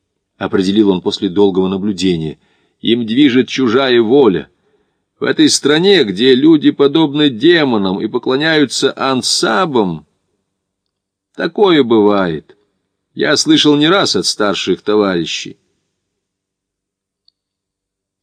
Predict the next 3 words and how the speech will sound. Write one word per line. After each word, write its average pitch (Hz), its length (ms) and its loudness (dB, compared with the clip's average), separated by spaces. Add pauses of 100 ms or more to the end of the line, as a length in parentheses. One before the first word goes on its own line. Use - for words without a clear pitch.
(800)
"Ансаб — 156 600 -2 (920)
идол, 101 460 -4 (360)
кумир". 113 520 -8